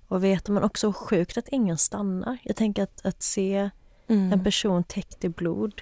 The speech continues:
Speaker 2: Jag vet inte exakt hur nära vägen hon är.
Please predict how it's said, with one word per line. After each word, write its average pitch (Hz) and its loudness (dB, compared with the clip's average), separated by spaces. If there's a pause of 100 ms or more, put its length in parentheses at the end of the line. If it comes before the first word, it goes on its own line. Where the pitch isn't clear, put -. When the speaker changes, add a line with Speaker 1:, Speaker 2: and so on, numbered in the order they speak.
(140)
Speaker 2:
Jag 233 6
vet 247 4
inte 240 8
exakt - 0
hur 220 8
nära 208 8 (240)
vägen 165 4
hon 180 4
är. 165 0